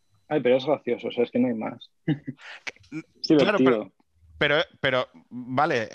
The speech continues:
Speaker 2: perfecto, es divertido y por lo tanto
Speaker 1: Es
Speaker 2: se
Speaker 1: como
Speaker 2: puede so-,
Speaker 1: moderno.
Speaker 2: se puede sostener como se sostiene el arte sin un oje-, sin un objeto ulterior, es decir, se sostiene a sí mismo como una performance, ya está. Se hace sin una oje-, sin un objetivo ulterior.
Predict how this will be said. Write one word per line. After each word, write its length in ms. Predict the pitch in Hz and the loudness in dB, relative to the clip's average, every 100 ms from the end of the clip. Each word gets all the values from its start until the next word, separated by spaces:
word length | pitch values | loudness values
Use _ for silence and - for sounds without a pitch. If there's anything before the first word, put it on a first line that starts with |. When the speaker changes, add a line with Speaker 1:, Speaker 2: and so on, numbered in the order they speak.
| 58 - _ - | -16 -20 _ -10
Speaker 2:
perfecto, 380 | 113 113 131 123 | -6 -4 -4 -4
es 80 | 113 | -2
divertido 420 | 131 123 180 196 | -2 0 0 0
y 40 | |
por 140 | 147 117 | 0 -4
lo 80 | 117 | -2
tanto 200 | 135 135 | -2 0
Speaker 1:
Es 60 | |
Speaker 2:
se 60 | - | 2
Speaker 1:
como 160 | 156 | 2
Speaker 2:
puede 140 | 123 117 | 4 4
so-, 60 | |
Speaker 1:
moderno. 400 | 120 131 113 107 - _ _ | 4 2 0 -8 -16 _ _
Speaker 2:
se 240 | - 151 131 | -4 -2 0
puede 240 | 165 185 | 0 0
sostener 680 | 202 175 - 160 175 143 - | -2 -4 -2 0 0 -2 -4
como 220 | 110 107 | -6 -6
se 140 | 107 | -6
sostiene 360 | 98 101 135 139 | -10 -6 -4 0
el 100 | 147 | 0
arte 460 | 165 160 190 202 - - _ _ _ | -2 -4 -6 -6 -10 -20 _ _ _
sin 240 | - 131 127 | -8 -4 -2
un 100 | 143 | 0
oje-, 220 | 135 139 127 | -2 -6 -10
sin 180 | - 120 | -6 -2
un 100 | 139 | -2
objeto 260 | - 147 | -2 -4
ulterior, 500 | 135 123 135 196 180 | -4 -2 0 2 2
es 100 | 117 | -2
decir, 280 | 104 110 113 | -4 -4 -6
se 160 | 92 101 | -6 -8
sostiene 360 | 107 - 135 | -8 -6 -4
a 40 | 139 | -4
sí 120 | 143 | -4
mismo 320 | 143 160 180 | -8 -6 -6
como 140 | - 127 | -4 -4
una 160 | 127 | -4
performance, 480 | 117 117 127 175 156 - - _ | -4 -4 -2 -4 -4 -10 -14 _
ya 60 | - | -12
está. 360 | - 165 120 - _ _ _ | -4 -2 -2 -6 _ _ _
Se 140 | - 113 | -6 -4
hace 200 | 113 156 | -2 -2
sin 200 | 156 139 | -2 -2
una 220 | 147 143 | 0 0
oje-, 200 | 131 120 - | -2 -8 -10
sin 240 | - 131 | -6 -4
un 80 | 147 | -2
objetivo 320 | 135 131 131 | -4 -4 -4
ulterior. 420 | 117 92 92 87 | -4 -4 -6 -8